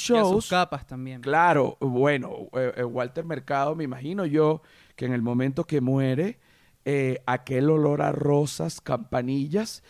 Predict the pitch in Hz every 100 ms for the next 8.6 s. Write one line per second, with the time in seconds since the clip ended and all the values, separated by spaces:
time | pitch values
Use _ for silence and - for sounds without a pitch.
0 | - _ _ 127 131 120 113 - 120 -
1 | 123 120 - 151 - 135 170 202 151 120
2 | 87 - 113 113 110 107 - 127 127 131
3 | 117 110 - - 110 - _ - - -
4 | - - _ 147 165 247 233 214 180 180
5 | - - 135 175 - 165 - 135 - 147
6 | 151 160 160 160 147 - 156 135 127 131
7 | 131 - 113 - 151 143 147 - _ _
8 | - 139 135 - - -